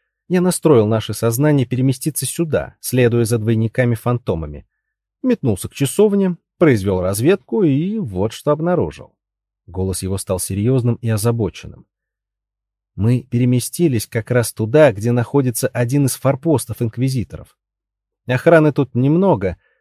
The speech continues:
Сам узел связи с иными пространствами находится под защитным слоем энергетической сферы.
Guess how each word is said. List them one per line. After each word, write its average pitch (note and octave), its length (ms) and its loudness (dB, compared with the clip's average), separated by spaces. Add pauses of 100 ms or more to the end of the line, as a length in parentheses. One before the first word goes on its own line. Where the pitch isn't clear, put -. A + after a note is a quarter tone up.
(260)
Сам G3+ 260 0
узел D3+ 280 2
связи D3 380 2
с - 120 -4
иными B2+ 220 2
пространствами B2 680 -2
находится A#2+ 580 -2
под B2 160 -6
защитным B2 480 -2
слоем C#3 420 0
энергетической B2+ 680 -4
сферы. F2+ 480 -8